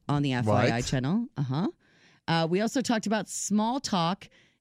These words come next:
Speaker 1: in online dating. That refers to Trisha and Adam from our show who are online dating and, like, how much small talk do we do? How much do I give before we go on a date? Do I wait?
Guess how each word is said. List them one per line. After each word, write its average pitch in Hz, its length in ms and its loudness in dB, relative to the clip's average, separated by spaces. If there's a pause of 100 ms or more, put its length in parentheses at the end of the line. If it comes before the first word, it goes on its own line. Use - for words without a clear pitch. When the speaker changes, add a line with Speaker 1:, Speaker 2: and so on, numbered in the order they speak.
(100)
Speaker 1:
in 180 320 2
online 180 480 2
dating. 160 420 2
That 151 200 0
refers 165 480 0
to 160 240 0
Trisha 156 400 -2
and 165 180 0
Adam 139 260 0
from 143 200 0
our 143 100 0
show 127 340 -2
who 151 100 0
are 139 120 0
online 139 400 0
dating 139 420 0
and, 131 180 0
like, 127 260 -2 (280)
how 139 140 0
much 160 140 0
small 175 280 0
talk 175 280 0
do 185 100 0
we 175 120 0
do? 160 680 0 (300)
How 123 80 -2
much 147 200 -2
do 185 120 0
I 180 100 2
give 180 400 0
before 147 280 0
we 147 100 0
go 165 140 2
on 170 100 0
a 175 60 0
date? 170 400 0
Do 135 120 -2
I 135 120 0
wait? 180 460 0